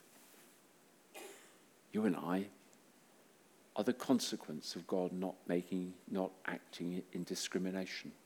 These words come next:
Because if he did, I don't think any of us would be here this morning,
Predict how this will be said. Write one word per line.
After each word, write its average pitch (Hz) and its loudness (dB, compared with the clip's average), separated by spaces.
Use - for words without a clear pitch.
Because 202 2
if 131 -2
he 151 4
did, 113 4
I 107 0
don't 120 8
think 120 8
any 139 8
of 190 6
us 151 4
would 87 2
be 90 4
here 85 0
this 87 -6
morning, 87 -2